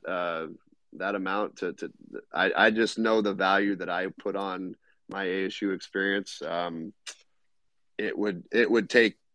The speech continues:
more money that I made in professional baseball in my whole career for me to turn that down.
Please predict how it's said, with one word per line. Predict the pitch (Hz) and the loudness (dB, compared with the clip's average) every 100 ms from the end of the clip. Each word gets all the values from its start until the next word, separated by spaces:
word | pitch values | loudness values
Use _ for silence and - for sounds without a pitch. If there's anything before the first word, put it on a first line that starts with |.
| - - | -20 -12
more | 101 113 120 | -2 0 2
money | 120 120 | 2 2
that | 110 110 | 0 0
I | 110 | 0
made | 110 107 110 | 0 -2 -2
in | 110 | -4
professional | 101 92 107 107 107 | -6 -4 -4 -4 -4
baseball | 92 104 107 - 104 | -2 -2 -2 -4 -4
in | 98 | -4
my | 90 | -4
whole | 98 | -6
career | - 101 98 98 | -4 -2 -2 -2
for | 90 | -6
me | 90 92 | -6 -8
to | |
turn | 107 98 87 | -6 -6 -4
that | 80 - | -6 -4
down. | 73 | -6